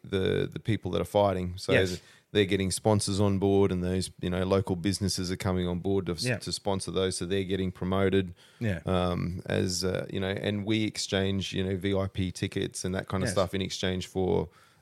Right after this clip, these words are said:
Speaker 1: advertising opportunities and,
Speaker 2: Yes.
Speaker 1: you know, that kind of thing.
Speaker 2: Yeah, no,
Speaker 1: Um, so
Speaker 2: I,
Speaker 1: it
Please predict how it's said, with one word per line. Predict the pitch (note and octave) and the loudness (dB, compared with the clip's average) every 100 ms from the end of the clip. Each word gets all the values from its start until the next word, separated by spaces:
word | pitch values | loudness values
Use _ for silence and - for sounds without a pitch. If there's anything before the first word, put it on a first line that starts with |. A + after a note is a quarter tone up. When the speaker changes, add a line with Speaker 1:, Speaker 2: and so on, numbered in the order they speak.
| - | 0
Speaker 1:
advertising | G2 F#2+ G#2+ F#2 F#2 F#2+ | 0 2 2 2 2 -2
opportunities | F#2 F#2 - F#2 F#2 F#2+ E2+ | -4 -6 -4 -2 -2 -4 -4
and, | F2 | -2
Speaker 2:
Yes. | A#2 E2+ - | 0 -2 -4
Speaker 1:
you | - | -6
know, | F#2 F#2 E2+ - - | -4 -2 -4 -8 -8
that | - | -8
kind | - F2 | -6 -8
of | E2+ | -6
thing. | F#2+ F2+ F2 _ - | -6 -6 -10 _ -2
Speaker 2:
Yeah, | D#3+ A2+ | 0 2
no, | A2+ B2 | 2 2
Speaker 1:
Um, | F#2 F2+ - | 0 -4 -8
so | - D3 | 0 2
Speaker 2:
I, | |
Speaker 1:
it | G2 - - | 2 -2 -10